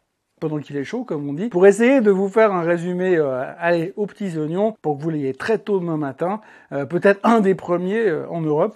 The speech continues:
en tout cas en vidéo, euh, histoire de voir, euh, ce que la Fed nous a fait, euh, hier soir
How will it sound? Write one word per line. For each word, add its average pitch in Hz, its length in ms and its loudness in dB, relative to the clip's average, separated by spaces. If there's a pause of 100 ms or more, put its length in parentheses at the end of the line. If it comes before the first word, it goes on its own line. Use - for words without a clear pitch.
(100)
en - 20 -20
tout 143 120 -16
cas 156 100 -4
en 147 100 -2
vidéo, 135 380 -6
euh, 143 260 -2
histoire 175 380 2
de 147 80 -4
voir, 170 460 2
euh, 143 100 -6
ce - 160 -6
que 180 140 0
la 185 180 2
Fed 208 240 0
nous 165 180 -4
a 156 120 0
fait, - 160 -6
euh, 139 500 0 (160)
hier 156 180 -2
soir 185 380 -2